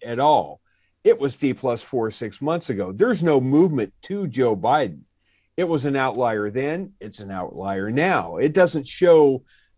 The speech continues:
um, i-, i-, D plus four six months ago up to D plus eight now, showing further movement to Joe Biden to try and make the case that, well, in reaction to the gun case, in reaction to the abortion case,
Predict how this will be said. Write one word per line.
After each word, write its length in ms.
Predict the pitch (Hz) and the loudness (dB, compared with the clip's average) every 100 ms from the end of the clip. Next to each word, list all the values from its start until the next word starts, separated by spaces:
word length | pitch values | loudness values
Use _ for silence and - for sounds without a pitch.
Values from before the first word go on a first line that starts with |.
| - | -8
um, 460 | 127 120 113 107 101 _ _ - 101 | -4 -4 -4 -10 -16 _ _ -20 -20
i-, 100 | - 139 - | -14 -12 -12
i-, 20 | 135 | -8
D 260 | 131 175 | 2 2
plus 380 | - 202 156 147 | 2 2 2 2
four 680 | - 175 165 151 135 127 117 | -2 4 6 8 6 4 -2
six 360 | - 190 - 165 | -2 -4 -2 -4
months 300 | 165 170 147 | -4 -4 -6
ago 500 | 131 135 123 120 - | 2 4 4 0 -2
up 180 | 139 - - | -4 -4 -12
to 120 | 139 | -12
D 280 | 113 139 131 | -4 -4 -4
plus 420 | - 123 113 - - | -6 -8 -8 -12 -4
eight 300 | 170 156 - | -4 -4 -8
now, 540 | 123 151 143 98 95 _ _ - | -8 -4 -4 -4 -8 _ _ -10
showing 420 | - 156 147 131 | 2 6 6 4
further 420 | - 165 139 135 | 2 2 4 2
movement 380 | 131 143 131 120 | 4 2 0 -4
to 80 | 127 | -8
Joe 280 | 107 120 104 | -4 -4 0
Biden 480 | 131 160 143 117 | 0 2 0 -4
to 80 | 117 | -10
try 340 | 101 - 151 143 | -14 -6 0 0
and 160 | 131 | 2
make 180 | 139 135 | -2 -2
the 100 | 120 | -10
case 420 | - 151 147 - | 0 0 0 -2
that, 240 | 117 107 - _ - - | -6 -6 -10 _ -12 0
well, 380 | 151 147 127 117 | 4 6 4 2
in 100 | 117 | -2
reaction 600 | 120 127 127 123 135 113 | -2 0 0 -4 -10 -10
to 100 | 107 | -8
the 80 | 104 | -4
gun 340 | 160 175 156 | 0 0 0
case, 400 | 151 120 104 - | -2 -2 -2 -8
in 160 | 120 110 | -10 -6
reaction 560 | 110 123 127 123 127 | 0 2 0 -2 -8
to 80 | 110 | -6
the 140 | 107 110 | -4 -4
abortion 540 | 113 202 175 135 131 | 2 4 2 0 -6
case, 400 | 127 104 90 | -4 -4 -6